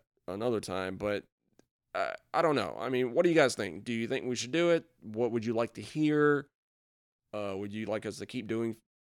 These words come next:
film scores? Would you like to do video game scores? Uh, you know, something else? You know, let us know. Send us an email, measuring the score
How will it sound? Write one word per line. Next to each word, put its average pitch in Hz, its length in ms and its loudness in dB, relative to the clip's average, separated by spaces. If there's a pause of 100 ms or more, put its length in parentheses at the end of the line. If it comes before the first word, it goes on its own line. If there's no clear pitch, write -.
(220)
film 139 260 2
scores? 135 580 2
Would 95 160 -6
you 95 80 -4
like 95 160 -4
to 95 80 -10
do 92 300 -6
video 120 300 -2
game 117 200 -4
scores? 117 800 -2
Uh, 98 100 -8 (320)
you 120 120 -6
know, 85 100 -6
something 113 560 -4
else? 123 640 0 (220)
You 123 120 -2
know, 90 200 -4
let 123 200 4
us - 200 0
know. 143 540 4
Send 127 300 0
us 120 160 -2
an 127 80 0
email, 135 720 2 (180)
measuring 120 400 0
the 117 120 -2
score 123 640 0